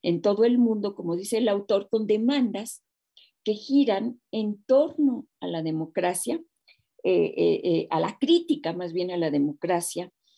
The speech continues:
eh, al, a la, al fin del capitalismo, o sea, con banderas que no eran las, las usuales, ¿no? Que, eh, eh, son banderas, eh,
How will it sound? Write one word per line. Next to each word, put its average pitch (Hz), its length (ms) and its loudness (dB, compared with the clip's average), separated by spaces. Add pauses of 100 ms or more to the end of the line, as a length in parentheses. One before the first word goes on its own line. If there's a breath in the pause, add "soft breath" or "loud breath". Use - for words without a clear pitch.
(200)
eh, 175 340 0
al, 170 400 2
a 190 100 -2
la, 185 220 -4
al 190 160 -4
fin 285 180 4
del 359 160 2
capitalismo, 190 960 -6 (300 soft breath)
o 214 80 -4
sea, 262 200 -2
con 240 220 2
banderas 247 560 2
que 233 120 -4
no 269 360 4
eran 262 400 -2
las, 208 260 -10
las 196 300 -10 (120)
usuales, 190 760 0
¿no? 269 220 -2 (340 loud breath)
Que, 190 200 -2
eh, 190 360 0
eh, 220 260 4
son 254 260 2
banderas, 233 580 0
eh, 185 160 -6